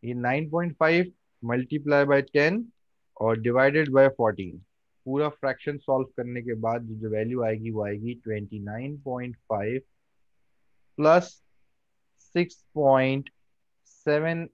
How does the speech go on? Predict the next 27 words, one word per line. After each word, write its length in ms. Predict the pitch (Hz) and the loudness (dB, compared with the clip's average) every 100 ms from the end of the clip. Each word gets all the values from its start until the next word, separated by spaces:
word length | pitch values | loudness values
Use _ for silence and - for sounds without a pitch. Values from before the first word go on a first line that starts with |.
| 120 | -4
एट 360 | 117 117 120 - _ _ _ _ _ _ _ _ _ 123 | 0 0 -2 -8 _ _ _ _ _ _ _ _ _ 0
फ़ाइव, 340 | 107 110 170 _ _ _ _ _ _ _ | 2 2 -2 _ _ _ _ _ _ _
और 360 | 107 107 107 107 | 0 2 2 0
इसको 240 | - 120 | -6 -2
अगर 100 | 113 113 | -2 -2
मैं 100 | 113 | -6
plus 280 | 127 131 135 135 | -2 -2 0 -2
कर 140 | 120 | 0
दूं 300 | 120 120 135 - _ _ _ | 0 -2 -4 -10 _ _ _
ट्वेंटी 340 | 120 113 110 107 | -4 -4 -4 -4
नाइन 380 | 110 123 147 135 | -2 -2 -4 -2
पॉइंट 340 | 131 117 117 _ | -2 -2 -4 _
फ़ाइव 240 | 127 156 - | 0 2 -2
के 120 | 113 101 | -8 -6
साथ, 300 | 101 101 123 | -6 -6 -6
तो 240 | _ 110 | _ -10
ये 140 | 107 | -6
value 320 | 104 104 110 110 | -4 -4 -2 -4
आ 100 | 101 | -4
रही 140 | 104 | -4
है 80 | 107 | -6
आपके 220 | 92 107 | -6 -10
पास, 340 | 107 101 113 120 104 | -8 -4 -4 -6 -10
that 200 | 101 107 | -6 -2
is 200 | 139 151 _ _ _ _ _ _ _ _ | -2 -2 _ _ _ _ _ _ _ _
थर्टी 240 | 120 120 - | -2 -2 -4
सिक्स 400 | 160 156 _ | -4 -6 _